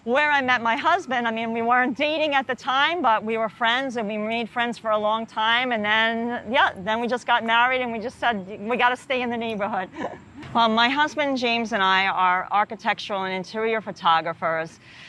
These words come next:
Um, and that's how we make our living, but our passion for, like, well over twenty-five years now is documenting what we like to call as the mom and pop stores of,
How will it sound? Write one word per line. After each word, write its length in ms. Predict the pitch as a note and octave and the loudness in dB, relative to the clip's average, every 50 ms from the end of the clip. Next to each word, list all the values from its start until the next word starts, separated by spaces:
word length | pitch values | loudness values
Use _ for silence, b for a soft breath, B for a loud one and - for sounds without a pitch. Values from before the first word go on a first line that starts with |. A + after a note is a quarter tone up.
| B B | B B
Um, 260 | - G3 F#3+ F#3+ F#3+ G3 | 0 2 2 4 2 2
and 160 | G3+ G3+ A3+ | 0 0 2
that's 160 | A#3+ B3+ B3+ | 2 0 2
how 160 | - D#4+ B3 | 4 2 2
we 80 | B3 B3 | 2 2
make 220 | A#3 A#3 A3+ - | -2 -4 -2 0
our 120 | A3 G#3 G#3 | 0 0 2
living, 380 | A3+ C4+ C#4+ C4+ D4 C#4 C4+ | 0 -2 -2 -2 -4 -4 -2
but 240 | A3+ G3+ F#3+ F#3+ F#3 | 0 2 2 2 2
our 160 | B2+ F#3 F#3+ | 2 0 -2
passion 560 | F#3 - - A3 A3 A#3 A#3+ - - C4 B3 | -2 -2 0 2 2 2 0 -2 -6 -8 -8
for, 180 | A#3+ A3+ G#3+ F#3+ | -8 -6 -4 -2
like, 160 | F#3+ F#3 F#3 F3+ | 0 -2 -2 -2
well 340 | F3 F#3+ G#3 G#3+ A3 A3 | -2 0 2 2 2 0
over 200 | C3+ G#3+ F#3+ G#3 | -2 -4 -4 -4
twenty-five 540 | G3 - - G#3+ G#3 G#3 G3+ - G3+ G3 F#3+ | -6 -6 -6 -6 -6 -6 -4 -2 -2 -2 -2
years 320 | F3+ G3 G#3 G#3 G#3 F#3+ G3 | -2 -4 -4 -4 -4 -4 -2
now 300 | F#3+ F3+ E3+ E3+ F3 - | -2 0 0 0 0 -2
is 200 | - F3+ E3 - | -4 -6 -4 0
documenting 800 | - G3 G3+ G3+ - G#3+ G3+ G3+ G3 F#3+ F#3+ G#3 G3 G3 G3 | 2 2 2 2 0 -2 -2 -2 -4 -4 -4 -4 -4 -4 -2
what 160 | F#3 F#3 - | -2 -4 -2
we 180 | - B3+ D4 C#4+ | -2 0 0 2
like 200 | C4+ C4 A#3+ G#3 | 2 2 0 0
to 80 | - C4 | -4 -6
call 340 | - - A3 G3+ G3 G3+ | -2 0 2 4 4 2
as 180 | G3 F#3+ G3 F#3 | 2 0 -4 -2
the 220 | F#3+ G#3 G3 F#3 F3 B B B B - | 0 0 0 0 0 B B B B -6
mom 380 | F#3+ G3+ G#3+ G#3+ G#3+ A3 A3+ | -2 -2 0 0 0 0 -2
and 140 | A3+ G#3+ F#3+ | -2 -6 -4
pop 260 | - G#3+ G#3 G#3 G#3 | 0 2 2 2 2
stores 640 | G3+ - - G#3+ F#3 F3+ F3 E3+ E3+ F3 E3 - - | 0 -6 -6 -2 0 2 2 2 0 -2 -6 -6 -4
of, 320 | - F#3 F3+ F3+ F3+ F3+ | 0 0 2 2 0 -2